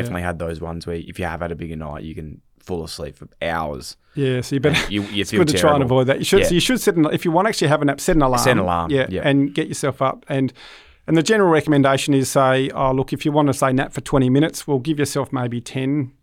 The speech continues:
Speaker 1: To
Speaker 2: to,
Speaker 1: fall
Speaker 2: to
Speaker 1: asleep.
Speaker 2: fall asleep."
Speaker 1: Yep.
Speaker 2: So set the alarm for half an hour. Um, and, and also remember that when you try and nap, that when, when we're in lighter sleep particularly, we're not actually very good at estimating whether we've slept or not. <laughs> So sometimes you lie down and think you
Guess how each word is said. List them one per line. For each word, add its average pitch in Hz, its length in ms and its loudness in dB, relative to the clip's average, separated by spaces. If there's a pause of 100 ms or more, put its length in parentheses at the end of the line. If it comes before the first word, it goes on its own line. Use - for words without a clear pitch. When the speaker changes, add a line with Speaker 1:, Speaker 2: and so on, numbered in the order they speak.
(200)
Speaker 1:
To - 80 -12
Speaker 2:
to, 135 100 -2
Speaker 1:
fall 87 140 -4
Speaker 2:
to - 80 -2
Speaker 1:
asleep. 101 160 2
Speaker 2:
fall 131 120 4
asleep." - 360 0
Speaker 1:
Yep. 87 100 -4
Speaker 2:
So 139 80 -6
set 160 200 -4
the 151 80 -4
alarm 135 200 -2
for 131 100 -4
half 127 240 0
an 123 80 -2
hour. 123 300 -6 (640)
Um, 139 420 4
and, 170 360 0
and 180 120 2
also 240 240 2
remember 160 380 4
that 147 140 2
when - 120 2
you 156 80 4
try 156 220 2
and 135 100 4
nap, 143 300 0
that - 300 -4 (440)
when, 202 280 0
when 254 140 0
we're 208 60 4
in 165 80 4
lighter 143 300 4
sleep 151 280 -2
particularly, 151 420 -2
we're 147 140 2
not 208 160 4
actually 175 300 -2
very 139 280 2
good 143 220 0
at 135 160 2
estimating 131 720 0
whether 131 200 0
we've 123 240 -4
slept - 280 -8
or 147 60 -2
not. 165 260 -4
<laughs> - 40 -8 (440)
So - 140 -10
sometimes 160 500 2
you 143 80 2
lie 139 200 4
down 139 140 4
and 131 120 0
think 139 160 -6
you 165 100 -10